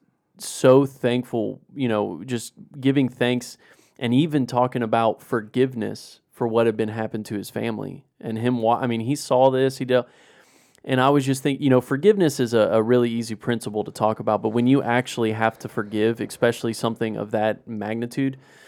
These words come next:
that takes a whole nother weight. And, and to really, for him to process that, go through that,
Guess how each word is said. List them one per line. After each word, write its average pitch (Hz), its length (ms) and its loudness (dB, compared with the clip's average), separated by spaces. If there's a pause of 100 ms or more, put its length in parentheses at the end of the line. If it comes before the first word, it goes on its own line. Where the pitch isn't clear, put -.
(260)
that 131 160 4
takes 175 200 2
a 131 80 4
whole 120 180 4
nother 110 260 0
weight. 95 320 0 (240)
And, 110 320 -4
and 113 240 -4
to 113 120 -4
really, 123 440 4
for 117 220 -2
him 117 220 0
to 110 80 -2
process 117 540 -2
that, 117 260 -2
go 117 160 6
through 117 200 -4
that, 113 280 0